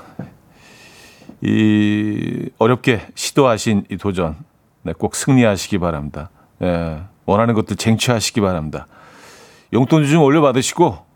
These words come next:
예, 쓰레기도, 예, 이렇게 가끔 안 <laughs> 버리시기도 하고. <laughs> 화이팅 하시라고 제가 커피 한 잔 보내드립니다. 예, 별거 아니지만. 김완님.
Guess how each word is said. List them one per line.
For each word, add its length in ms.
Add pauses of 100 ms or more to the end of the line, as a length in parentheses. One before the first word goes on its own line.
예, 340
쓰레기도, 560 (340)
예, 380
이렇게 320 (680)
가끔 340 (460)
안 180
<laughs> 0
버리시기도 760
하고. 360 (880)
<laughs> 320 (1500)
화이팅 320
하시라고 420
제가 200
커피 280
한 100
잔 160
보내드립니다. 640 (100)
예, 60
별거 260
아니지만. 380 (1300)
김완님. 1120